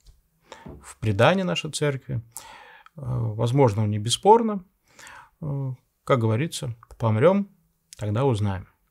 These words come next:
как оно есть на самом деле. Э, когда апостол Павел говорил, что, будучи восхищен до третьего неба, слышал то, что ни словом сказать, ни пером описать,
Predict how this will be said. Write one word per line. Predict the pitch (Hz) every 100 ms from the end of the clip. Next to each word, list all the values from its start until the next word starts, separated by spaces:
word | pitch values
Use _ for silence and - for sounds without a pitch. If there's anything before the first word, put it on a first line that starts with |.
| _ - - -
как | - -
оно | 104
есть | 127 -
на |
самом | - 110 104
деле. | 98 110 113 _ _ _ _ - - - - - -
Э, | 120 113
когда | 107 107
апостол | 104 107 113
Павел | 107 110 107
говорил, | 104 110 131 208 208 - _ _
что, | - -
будучи | 107 110 104 113
восхищен | 107 - - 113 107
до | 104
третьего | 110 107 -
неба, | 107 107 101 101 -
слышал | - - 117 - 107
то, | - 110
что | - - -
ни | 113
словом | 104 113 104
сказать, | - 107 104 117
ни |
пером | 117 190 247
описать, | 240 160 151 135